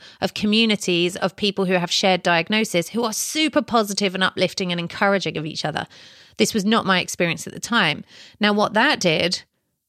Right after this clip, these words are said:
was I could feel the reality of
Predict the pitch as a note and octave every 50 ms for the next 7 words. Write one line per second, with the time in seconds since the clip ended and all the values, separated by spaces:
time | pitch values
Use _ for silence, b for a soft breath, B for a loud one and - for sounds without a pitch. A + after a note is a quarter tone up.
0 | _ _ - G3+ G#3 G#3+ - - - - - F#3+ G#3+ B3 C#4 C#4 - - - -
1 | - - - - - B3 C4+ C#4+ A#3 F3 D#3+ D#3 D#3 - F#3+ A3 B3 A#3+ b b
2 | b b b - G#3 G#3 G3 G3 F#3+ - G3 F3+ G3 F#3+ F#3 F#3+ G#3+ B3 C4+ B3
3 | - - F3+ E3 D#3 D#3+ E3+ - D#3 F#3 F#3+